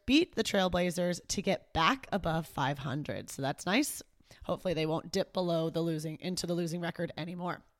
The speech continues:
Hornets forward Miles Bridge came back after five hundred and eighty-three days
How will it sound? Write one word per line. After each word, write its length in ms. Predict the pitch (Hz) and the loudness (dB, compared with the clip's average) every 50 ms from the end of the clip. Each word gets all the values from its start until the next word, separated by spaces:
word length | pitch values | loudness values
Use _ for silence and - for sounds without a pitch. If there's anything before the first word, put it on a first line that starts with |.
| _ - - - - - - - - - - - _ - | _ -20 -20 -20 -20 -20 -20 -20 -20 -20 -20 -20 _ -2
Hornets 360 | - 294 294 294 285 269 - | 2 4 4 4 4 0 0
forward 440 | - 262 254 269 285 277 262 240 214 | 4 6 8 10 10 10 8 6 4
Miles 360 | 208 214 226 247 247 240 214 | 4 2 2 4 4 2 2
Bridge 320 | 175 - 233 254 269 - - | 2 2 4 4 4 2 0
came 220 | - 240 220 214 | 0 0 2 2
back 300 | 190 196 190 214 240 - - | 4 4 4 4 4 2 0
after 320 | 214 214 - - 175 175 | 0 0 0 0 0 0
five 380 | 175 - - 220 254 311 349 - | 0 0 2 4 6 6 4 4
hundred 320 | - 330 320 311 302 269 | 2 2 4 4 4 4
and 100 | 262 247 | 2 2
eighty-three 520 | - 240 254 277 277 269 - 254 269 254 233 | 0 0 0 0 -2 -2 0 0 0 2 2
days 540 | 214 220 226 220 196 143 120 - - - | 4 4 4 4 2 0 -4 -6 -10 -10